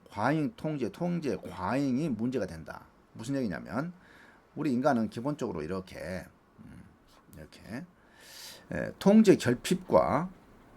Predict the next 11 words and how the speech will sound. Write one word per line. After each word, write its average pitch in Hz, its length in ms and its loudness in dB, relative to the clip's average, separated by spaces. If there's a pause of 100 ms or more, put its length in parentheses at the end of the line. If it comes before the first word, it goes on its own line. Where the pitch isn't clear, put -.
(2000)
통제 190 360 10
과잉이라고 110 880 8
하는 90 400 -2
하나의 170 340 6
일치-, 135 520 2 (320)
일직선상에서 113 1300 4 (1000)
왔다 - 360 4
갔다 226 180 4
한다는 196 360 2
거예요, 104 200 0 (160)
이게. - 120 -18